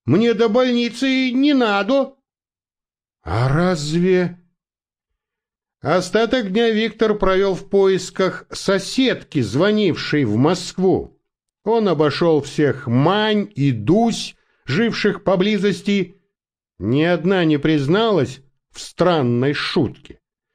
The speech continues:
С холодеющим сердцем он набрал номер Веры. Неужто она? Ну не могла же она, чтобы избавиться от его навязчивой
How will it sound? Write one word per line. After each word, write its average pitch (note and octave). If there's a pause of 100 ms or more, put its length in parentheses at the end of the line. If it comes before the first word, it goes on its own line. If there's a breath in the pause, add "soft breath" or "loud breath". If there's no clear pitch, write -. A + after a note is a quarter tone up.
(680)
С -
холодеющим E3
сердцем A#3
он F3
набрал F3
номер D#3 (240)
Веры. C3+ (1200)
Неужто D#3 (640)
она? D3+ (1080)
Ну D3
не G3+
могла A3
же G3
она, F#3+ (840)
чтобы B2
избавиться F#3
от E3+
его F3+
навязчивой F3+